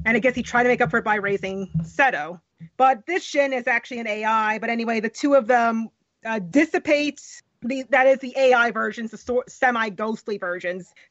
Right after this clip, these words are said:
dissipate. You hear a weird voice saying, "No, you know, you have to enact the project," but the project will be started up again. And then Ren and Seto meet. Ren g-, tells her name, and they go off to,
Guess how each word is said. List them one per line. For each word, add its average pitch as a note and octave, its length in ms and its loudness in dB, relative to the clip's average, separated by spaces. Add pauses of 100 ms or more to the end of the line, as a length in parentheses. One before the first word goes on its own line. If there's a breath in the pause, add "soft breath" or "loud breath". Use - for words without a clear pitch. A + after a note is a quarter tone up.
dissipate. A#3+ 760 0
You A3 100 -4
hear A#3 240 2
a A3 80 2
weird A3+ 520 4
voice A3+ 300 2
saying, A3+ 400 2
"No, A#3 380 4
you G3+ 120 -4
know, G3+ 120 2
you A3+ 100 0
have A#3 120 2
to A#3 180 -6
enact A3 240 0
the - 80 -10
project," B3 640 2
but F3+ 320 -6
the G3+ 60 -8
project G#3 280 -6
will G3 140 -4
be F#3 100 -8
started F#3+ 320 0
up F3+ 140 -4
again. C4+ 480 2 (400 soft breath)
And A#3 180 2
then A3+ 380 4 (320)
Ren A#3+ 220 2
and A3+ 140 -2
Seto A#3 520 -2
meet. D4 400 -4
Ren G#3+ 340 -4
g-, F3+ 240 -16
tells G3+ 260 -6
her G3+ 140 -2
name, C#4 320 2
and A#3+ 160 2
they A#3+ 100 4
go A#3 220 2
off A3 360 -2
to, A#3 420 -2